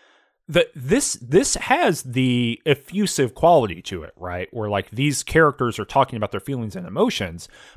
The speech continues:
but not to an end, right? Like, there's no moment at the end of this interaction between these two Vriskas where anything in the comic, uh,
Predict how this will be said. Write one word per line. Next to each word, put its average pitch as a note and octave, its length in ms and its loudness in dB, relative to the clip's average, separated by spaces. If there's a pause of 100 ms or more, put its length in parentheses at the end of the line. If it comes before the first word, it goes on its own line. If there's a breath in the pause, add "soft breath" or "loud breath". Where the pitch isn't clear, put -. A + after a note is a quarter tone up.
but D3+ 180 2
not E3+ 360 2
to G#3 180 0
an C#3 200 -2
end, F2+ 640 -2
right? D#3 280 6
Like, A#2+ 280 2
there's E3+ 280 2
no G3 360 0
moment E3+ 400 0
at A#2+ 100 -2
the A2+ 160 -8
end C3+ 160 -2
of B2+ 80 0
this A#2+ 200 -4
interaction A#2+ 500 -4
between A2+ 280 -4
these G#2 140 -4
two - 140 -2
Vriskas G#2 640 2 (380 loud breath)
where C#3+ 440 6 (240)
anything G#3+ 500 2
in D#3+ 100 2
the C#3 80 2
comic, D3 640 2
uh, A2 240 4